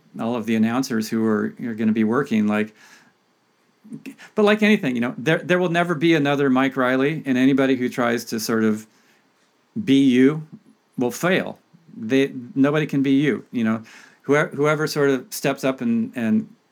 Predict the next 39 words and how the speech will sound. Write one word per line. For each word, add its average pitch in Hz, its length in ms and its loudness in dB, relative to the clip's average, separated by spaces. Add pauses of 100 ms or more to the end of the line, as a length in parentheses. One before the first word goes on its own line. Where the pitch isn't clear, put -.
(100)
you 123 100 -2
know, 110 200 -4 (540)
develops 135 760 -2
wh-, - 220 -10
whoever 139 240 0
they 175 240 2
are, 131 480 -2
you 151 100 -4
know, 143 160 0 (460)
then 233 140 4
they'll 254 120 4
be 220 80 8
remembered 175 560 0
for 156 80 -2
that. 160 240 0
But - 200 -8
there 160 100 0
will 147 140 2
never 139 260 2
be 120 240 0
another 110 600 0
Mike 110 260 -2
Riley. 107 400 -2
And, 101 240 -6 (540)
um, 107 440 -2 (600)
uh, 120 100 -6
for 135 180 -2
those 135 200 2
of 123 80 -4
you 131 160 6
who 123 340 2 (1500)
haven't 165 320 -2
heard 139 380 2
already, 131 640 0
I 147 140 -2
was 151 200 -4
the 131 100 -6
very 131 380 0
first 131 560 -4